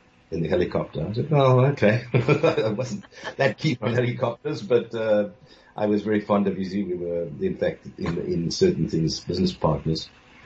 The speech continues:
Uh, or he was a business partner of mine. And, um, we were flying back, and just so happened that we fi-, flew over Ellis Park,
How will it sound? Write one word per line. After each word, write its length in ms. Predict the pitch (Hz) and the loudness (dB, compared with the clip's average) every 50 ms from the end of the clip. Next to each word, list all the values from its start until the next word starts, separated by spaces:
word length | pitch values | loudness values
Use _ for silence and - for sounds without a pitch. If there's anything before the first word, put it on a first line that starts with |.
| - - - - - | -14 -14 -14 -10 -8
Uh, 360 | - 80 82 80 78 78 76 80 | -4 -2 0 0 2 2 4 4
or 100 | 80 - | 4 6
he 100 | 101 101 | 6 4
was 120 | 85 78 80 | 4 4 0
a 40 | |
business 300 | 78 78 76 73 80 76 | 0 -2 0 0 -2 -4
partner 300 | - - 90 80 - 80 | -2 -2 -4 -2 -2 -2
of 80 | 76 - | -2 0
mine. 340 | 90 90 82 78 78 76 - - - - - - - - - _ - | 0 0 2 0 -2 -4 -6 -14 -20 -20 -20 -20 -20 -20 -20 _ -2
And, 320 | 98 101 107 110 110 101 113 | 2 4 6 6 6 6 6
um, 540 | 110 107 107 107 107 107 104 104 101 - - - _ _ _ _ _ _ _ _ _ _ - - - | 8 8 8 8 8 6 6 4 2 -4 -10 -20 _ _ _ _ _ _ _ _ _ _ -20 -12 -2
we 180 | - 120 131 131 | 2 4 6 6
were 100 | 120 113 | 6 4
flying 360 | 120 147 147 143 139 120 101 | 4 4 4 4 4 4 2
back, 400 | 131 135 117 - - - - - - - | 2 2 0 -2 -4 -8 -16 -18 -16 -14
and 240 | 95 92 87 - | -12 -12 -12 -12
just 300 | - - - 131 120 - | -10 -4 -2 -2 -2 -2
so 180 | - - 135 131 | 2 4 4 4
happened 440 | 127 - 135 131 - - 92 85 85 | 4 2 -2 -2 -4 -4 -10 -8 -6
that 140 | 101 98 - | -8 -8 -8
we 80 | 90 90 | -10 -10
fi-, 260 | - - 104 95 - - _ | -6 -4 -4 -4 -6 -12 _
flew 200 | - 120 113 101 | -4 0 2 2
over 180 | 90 92 92 90 | 2 0 -2 -2
Ellis 240 | 98 90 87 - - | -4 -4 -6 -8 -10
Park, 400 | - 90 85 80 78 - - | -8 -8 -8 -8 -10 -14 -16